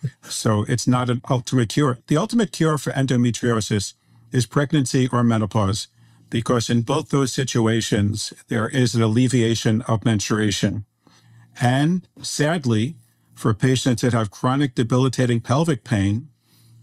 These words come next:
sometimes making them menopausal, whether it's medically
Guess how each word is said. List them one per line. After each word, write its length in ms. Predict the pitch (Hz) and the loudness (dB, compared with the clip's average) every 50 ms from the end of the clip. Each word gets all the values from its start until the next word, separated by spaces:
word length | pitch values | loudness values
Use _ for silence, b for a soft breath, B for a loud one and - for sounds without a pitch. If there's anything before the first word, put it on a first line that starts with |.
| b _ | b _
sometimes 1080 | - - - 123 117 120 113 - 127 123 120 117 117 117 120 120 123 - - - - - _ | -10 -2 0 2 2 2 0 0 0 0 2 2 2 2 2 0 -2 -4 -8 -8 -10 -10 _
making 480 | - 110 110 117 120 120 - 127 123 117 | 0 2 4 4 2 2 0 0 2 4
them 260 | 117 120 113 113 120 | 2 2 2 0 0
menopausal, 840 | 120 123 117 107 107 92 - - 135 131 135 127 147 147 147 156 - _ | 0 0 0 0 -2 -4 -2 -2 0 0 0 0 0 0 0 -2 -4 _
whether 320 | - 123 117 110 113 107 107 | 0 0 2 2 2 0 0
it's 180 | 104 - - | -2 -2 0
medically 600 | 117 113 110 110 123 120 - 117 117 113 113 117 | 0 2 2 0 -2 -2 0 0 2 2 0 -2